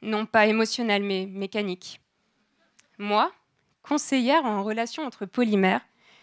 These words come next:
je cherche à contrôler l'évolution de leur aventure tumultueuse. Je peux par exemple rendre Monique plus attirante,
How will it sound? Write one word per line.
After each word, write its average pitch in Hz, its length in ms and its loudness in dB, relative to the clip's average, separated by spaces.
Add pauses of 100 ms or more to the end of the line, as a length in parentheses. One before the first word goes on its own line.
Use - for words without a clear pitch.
(340)
je 202 160 -2
cherche 330 380 0
à 214 80 0
contrôler 240 680 -4
l'évolution 254 760 -2
de 233 80 2
leur 214 280 2
aventure 254 500 2
tumultueuse. 202 680 -2 (440)
Je 208 80 -6
peux 311 160 0
par 285 160 4
exemple 262 440 0
rendre 254 440 2
Monique 277 340 0
plus 233 200 -10
attirante, 220 580 -6